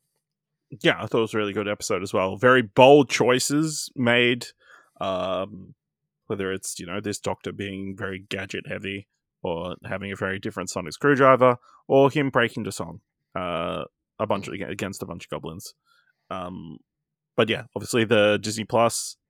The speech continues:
Speaker 1: money is there on the screen for large portions of the episode. It looks really good. Uh, Ncuti, very, you know, he, he definitely queer coded, uh, when he's dancing in the club with just a singlet on.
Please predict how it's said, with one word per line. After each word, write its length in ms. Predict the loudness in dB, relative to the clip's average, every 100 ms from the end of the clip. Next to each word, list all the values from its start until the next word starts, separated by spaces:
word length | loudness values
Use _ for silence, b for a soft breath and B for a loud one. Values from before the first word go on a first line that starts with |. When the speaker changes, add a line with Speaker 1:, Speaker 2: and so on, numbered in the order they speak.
| _
Speaker 1:
money 420 | 0 2 2 -2 -4
is 160 | -6
there 280 | 0 2 4
on 120 | 2
the 60 | -4
screen 520 | 0 0 0 -2 -6 _ b b b
for 140 | -2
large 180 | 0 0
portions 320 | -4 -6 -8
of 60 | -8
the 60 | -10
episode. 480 | -8 -8 -8 -10 _ _ -14
It 80 |
looks 180 | -12 -6
really 140 | -6 -4
good. 300 | -4 -6 -10 _ b b b
Uh, 580 | -12 -10 -8 -8 -8 -10
Ncuti, 600 | -10 -8 -6 -6 -8 -10 -14 -20 _
very, 540 | 2 6 6 6 2 -4 -12 -4
you 120 | 0
know, 240 | 0 0 -6
he, 140 | -8 -8 -10 -4
he 60 |
definitely 340 | -2 0 0 0
queer 220 | 2 2
coded, 400 | 4 4 2 -6 _ _ _ _ -8
uh, 320 | -2 -2 -2 -4
when 120 | -6
he's 200 | -6 -10 -4
dancing 320 | -4 -2 -6
in 40 | -4
the 60 |
club 360 | 2 2 2 -2 _ _ _ -10
with 220 | -10 -12 _ -12
just 160 | -6
a 140 | -4 -6 _ -10
singlet 320 | -4 -2 -2
on. 200 | -2